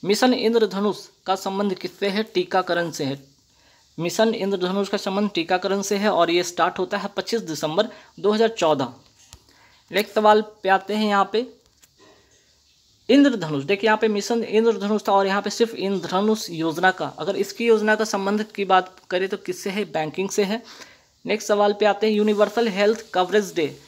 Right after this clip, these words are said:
कब मनाया जाता है, बारह दिसंबर को ही मनाया जाता है। अगर मैं पूछ लूँ कि दो हज़ार इक्कीस की क्या थीम थी, तो लीव नो वंस हेल्थ इसका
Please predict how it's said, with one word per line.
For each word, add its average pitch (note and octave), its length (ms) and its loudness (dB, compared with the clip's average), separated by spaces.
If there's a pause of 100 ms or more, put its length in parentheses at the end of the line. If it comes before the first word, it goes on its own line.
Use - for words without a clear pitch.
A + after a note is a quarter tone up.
(200)
कब F#3+ 100 4
मनाया G#3 220 2
जाता G3+ 240 2
है, F#3+ 80 0
बारह E3 200 6
दिसंबर E3 400 -4
को F3 100 -4
ही F3 60 0
मनाया E3+ 240 2
जाता G#3+ 300 0
है। A3 260 -4
अगर F#3+ 180 -4
मैं A3 180 -2
पूछ G#3 220 -6
लूँ G3+ 100 -4
कि G#3+ 120 -2
दो F3 140 -2
हज़ार F#3 140 0
इक्कीस F#3 240 -2
की F#3 100 2
क्या F#3 200 4
थीम A3 220 0
थी, A#3 220 -4 (180)
तो F3+ 80 -12
लीव G3+ 320 0
नो F#3+ 160 0
वंस G#3+ 300 4 (120)
हेल्थ F3+ 220 -2
इसका - 300 -6